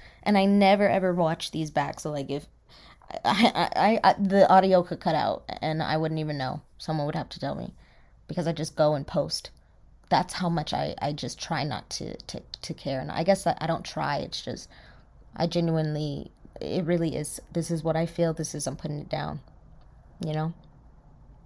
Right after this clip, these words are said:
All right. Well, thanks for listening. Um, something that I, I guess I wanna end this with is, uh,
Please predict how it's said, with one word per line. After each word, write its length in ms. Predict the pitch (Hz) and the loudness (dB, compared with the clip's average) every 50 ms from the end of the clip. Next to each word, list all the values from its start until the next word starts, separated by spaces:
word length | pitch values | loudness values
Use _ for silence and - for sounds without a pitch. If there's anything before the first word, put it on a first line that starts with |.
| - - _ - - - - - - _ _ _ _ - - - - - - - - | -20 -20 _ -20 -20 -20 -20 -20 -20 _ _ _ _ -20 -20 -20 -20 -20 -20 -8 -4
All 140 | - 165 156 | -2 -2 -2
right. 180 | 139 - - - - | -2 -4 -6 -6 -4
Well, 260 | 170 156 160 160 - - - - - - - - - - - - - | -2 -2 -2 -2 -4 -8 -16 -20 -20 -20 -20 -20 -20 -20 -20 -12 -8
thanks 220 | - 190 196 - | -8 -6 -6 -4
for 120 | - 196 180 | -2 -2 -2
listening. 540 | 156 156 156 - 156 151 147 151 160 165 - - - - - - - - - - - - | 0 -2 -4 -6 -6 -6 -8 -8 -10 -12 -14 -18 -20 -20 -20 -20 -20 -20 -20 -18 -12 -10
Um, 420 | - 143 147 147 143 - 156 156 156 - - - - - - - - - - - - - - - - - - - - - - - - - - - - - - - - - - - - - - - - - - - - - - - - - - - | -8 -6 -6 -6 -6 -6 -6 -6 -6 -6 -8 -10 -12 -12 -12 -14 -14 -14 -14 -14 -16 -16 -18 -20 -20 -20 -20 -20 -20 -20 -20 -20 -20 -20 -20 -20 -20 -20 -20 -20 -20 -20 -20 -20 -20 -20 -20 -20 -20 -20 -20 -20 -20 -20 -20 -20 -20 -20 -20 -10
something 420 | - - 196 208 196 202 208 202 | -2 2 2 2 4 4 4 4
that 120 | 185 175 | 4 4
I, 220 | 170 160 160 156 - - | 2 0 0 -2 -4 -6
I 80 | - | -2
guess 240 | 160 175 175 175 - | 0 0 0 0 0
I 20 | |
wanna 160 | 175 170 165 156 | -2 -2 -2 -2
end 180 | 165 160 160 | -2 -2 -2
this 220 | 156 160 - - 156 | -4 -4 -6 -6 -6
with 220 | 160 160 156 - | -6 -6 -6 -8
is, 200 | 82 151 160 160 | -8 -8 -8 -8
uh, 360 | - - 180 - - - 180 | -8 -8 -8 -10 -10 -12 -12